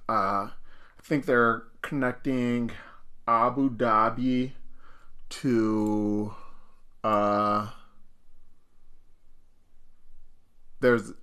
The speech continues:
another city in the United Arab Emirates that is familiar. It's just slipping my mind right now. But, uh, they are moving forward to, with that, and, uh, we'll see how it goes.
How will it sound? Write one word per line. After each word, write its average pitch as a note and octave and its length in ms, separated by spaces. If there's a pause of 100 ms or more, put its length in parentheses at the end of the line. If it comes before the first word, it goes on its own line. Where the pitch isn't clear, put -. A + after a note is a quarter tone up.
another G2+ 420
city F#2+ 360
in F#2 80
the F#2+ 80
United F#2+ 500
Arab F2+ 300 (140)
Emirates G2 640
that F2+ 260 (400)
is C3 100
familiar. A#2 480
It's - 160
just - 240
slipping A#2 280
my G2+ 120
mind G2 300
right E2+ 160
now. F2+ 280 (680)
But, A#2+ 340
uh, G#2+ 480 (260)
they A#2+ 560
are A2+ 520
moving C#3+ 500
forward D#3 640 (120)
to, C3+ 380
with B2 300
that, A#2+ 460 (880)
and, A2+ 480 (160)
uh, G#2+ 460 (1800)
we'll D3+ 180
see E3+ 200
how C#3+ 200
it C3 80
goes. C3 440